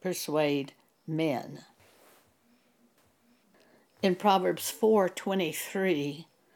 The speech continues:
we read, "Keep thy heart with all diligence, for out of it are the issues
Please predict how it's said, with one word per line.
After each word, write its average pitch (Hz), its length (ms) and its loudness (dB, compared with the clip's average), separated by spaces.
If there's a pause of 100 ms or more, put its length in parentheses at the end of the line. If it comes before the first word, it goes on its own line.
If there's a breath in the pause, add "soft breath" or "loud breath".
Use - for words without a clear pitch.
(480 soft breath)
we 180 220 6
read, 170 480 0
"Keep 233 460 0 (640)
thy 175 320 0
heart 151 720 -4 (640 soft breath)
with 190 220 4
all 208 240 6
diligence, 156 960 -2 (480 soft breath)
for - 240 0 (100)
out 226 380 2
of 185 200 0
it 170 460 2
are 175 460 0 (200)
the - 220 -4
issues 151 680 -2